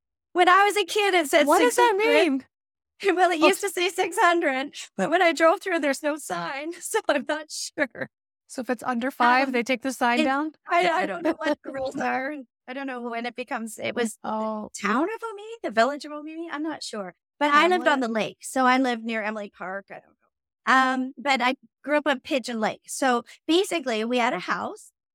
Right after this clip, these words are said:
Speaker 1: uh, like, well, we had a cottage resort, like a marina, but our garden was twice the square footage of our house.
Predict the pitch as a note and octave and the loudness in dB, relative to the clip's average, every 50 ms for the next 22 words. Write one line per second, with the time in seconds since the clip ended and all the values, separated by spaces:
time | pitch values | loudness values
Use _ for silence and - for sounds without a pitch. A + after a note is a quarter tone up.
0 | _ - - B3 A#3 A3 B3+ C#4 C#4 C#4 D4+ D4+ E4 E4 D#4+ - - - C#4+ B3+ | _ 0 0 2 2 2 2 0 0 0 0 0 0 0 -2 -4 -6 -2 0 0
1 | B3 B3 A#3+ G#3+ A3 G#3+ G3 F#3+ - - F#3 - F#3+ G3+ G3+ G3 G3+ G3+ G#3 A3+ | 0 0 -2 -6 -8 -12 -12 -12 -12 -12 -14 -14 -14 -14 -12 -12 -12 -10 -8 -8
2 | C4+ D#4+ E4+ _ _ _ _ _ _ _ _ _ _ _ _ - C4 C4 B3+ B3 | -8 -8 -10 _ _ _ _ _ _ _ _ _ _ _ _ 0 0 2 0 0
3 | - _ _ _ _ _ - C4 C#4+ D4+ D4+ C#4 _ - C4+ C#4 C#4 C#4+ D4 D4+ | -4 _ _ _ _ _ 0 2 2 2 0 -4 _ 0 2 4 4 4 4 2
4 | D4 B3+ G#3+ F#3+ F#3 F3+ G3+ A#3+ A#3 _ _ _ _ _ A3 A#3+ A#3+ A3 - - | 0 -2 -4 -6 -8 -10 -12 -14 -16 _ _ _ _ _ -6 -4 -4 -4 -6 -10
5 | - - - - - C4 B3+ B3+ C4+ D4 - - - C4 - - - B3+ A#3+ A3+ | -12 -14 -14 -6 0 2 2 2 2 -2 -6 -12 -12 -12 -12 -10 -6 -6 -6 -6
6 | A3 - - A#3+ A#3 A3 G#3+ G#3+ G#3 G3+ - - - G#3+ G3+ G3 G3+ F#3+ F#3 F#3 | -6 -8 -8 -8 -6 -6 -6 -10 -10 -12 -14 -12 -8 -8 -6 -4 -4 -6 -6 -8
7 | - - G3 - _ - - - | -8 -12 -12 -12 _ -20 -20 -20